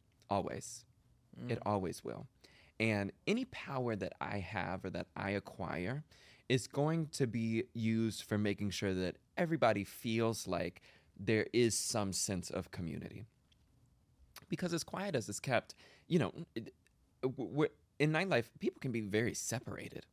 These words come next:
Speaker 2: Yeah.
Speaker 1: You can be very separated. Like, it, there's, there's social circles, there's cliques, there's all of these things. And, you know, try as you may, as we may, to kind of, uh, float above those things, every once in a while we'll fall into it.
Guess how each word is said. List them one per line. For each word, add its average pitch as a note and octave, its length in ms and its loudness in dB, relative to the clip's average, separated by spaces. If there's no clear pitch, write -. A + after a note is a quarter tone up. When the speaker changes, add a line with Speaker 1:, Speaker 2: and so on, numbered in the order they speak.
Speaker 2:
Yeah. B2 200 -8
Speaker 1:
You - 160 -14
can D#4+ 80 -4
be C#4+ 100 2
very A2 220 2
separated. - 580 -4
Like, G2+ 180 -2
it, A#2+ 140 0
there's, A2+ 220 4
there's G2+ 200 2
social C#3 320 -2
circles, G#2 400 -4
there's - 180 -6
cliques, - 340 -4
there's - 260 -6
all G#2 180 2
of A2 120 -4
these G2+ 180 -6
things. F#2+ 400 -4
And, G2+ 500 0
you C#3+ 80 0
know, F#2 200 0
try F3 260 -2
as B2+ 180 0
you G#2 120 -2
may, F#2+ 360 -2
as F#2+ 200 -2
we G#2 140 0
may, F#2 300 -2
to A#2+ 120 2
kind G2+ 280 -2
of, F#2 220 -2
uh, F2 300 0
float G#2 480 0
above G2+ 440 0
those - 260 -4
things, G2+ 580 -6
every A3+ 160 -2
once G2 220 -2
in G#2+ 60 -4
a - 20 -2
while F2+ 200 0
we'll F#2 140 0
fall - 280 -6
into G#2 280 -4
it. - 20 -2